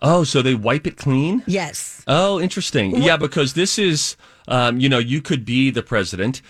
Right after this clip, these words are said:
Speaker 1: and you could have a separate personal account.
Speaker 2: Yes.
Speaker 1: And then you, but this one is official, you know, government property of which thirty-three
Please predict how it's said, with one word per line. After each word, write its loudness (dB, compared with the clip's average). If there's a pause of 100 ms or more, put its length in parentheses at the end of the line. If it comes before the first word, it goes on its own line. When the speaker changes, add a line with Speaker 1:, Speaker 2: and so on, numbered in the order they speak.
(140)
Speaker 1:
and 0
you 2
could -2
have 2
a -2
separate -2
personal 0
account. -2
Speaker 2:
Yes. -4
Speaker 1:
And 2
then 2
you, 2
but -2
this 0
one 0
is -2
official, 0
you -2
know, -2
government 0
property -2
of 0
which -6
thirty-three -4